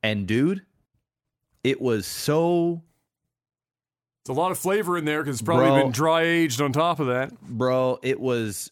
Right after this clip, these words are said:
Speaker 1: abs-, like, my mouth, I just had to swallow. Like, right now,
Speaker 2: <laughs>
Speaker 1: my mouth is watering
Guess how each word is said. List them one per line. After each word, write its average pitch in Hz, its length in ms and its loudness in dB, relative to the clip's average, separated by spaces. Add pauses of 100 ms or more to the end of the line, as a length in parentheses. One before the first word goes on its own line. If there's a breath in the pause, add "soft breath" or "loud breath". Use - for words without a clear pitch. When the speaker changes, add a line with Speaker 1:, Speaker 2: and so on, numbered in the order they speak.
(100)
Speaker 1:
abs-, 131 460 -4 (100)
like, 120 200 -2
my 123 120 -2
mouth, 139 360 -2 (920)
I 156 80 0
just 135 100 -4
had 156 100 -2
to 104 60 -12
swallow. 131 420 -2 (120)
Like, 110 220 -4
right 143 180 2
now, 185 260 4
Speaker 2:
<laughs> 311 140 4
Speaker 1:
my 117 120 0
mouth 147 540 2
is 110 160 -6
watering 95 680 -2